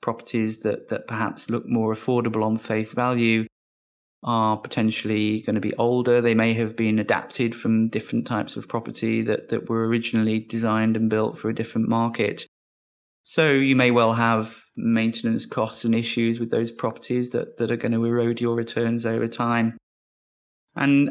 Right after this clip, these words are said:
and tenants' priorities have changed a lot.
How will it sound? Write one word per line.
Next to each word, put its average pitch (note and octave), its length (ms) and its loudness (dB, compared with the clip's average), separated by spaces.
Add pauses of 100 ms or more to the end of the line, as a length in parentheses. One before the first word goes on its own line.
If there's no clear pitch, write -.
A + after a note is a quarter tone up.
and D3 120 2
tenants' E3+ 460 0
priorities D3 640 0
have C#3 160 -4
changed D3 580 2
a A#2+ 60 2
lot. - 540 0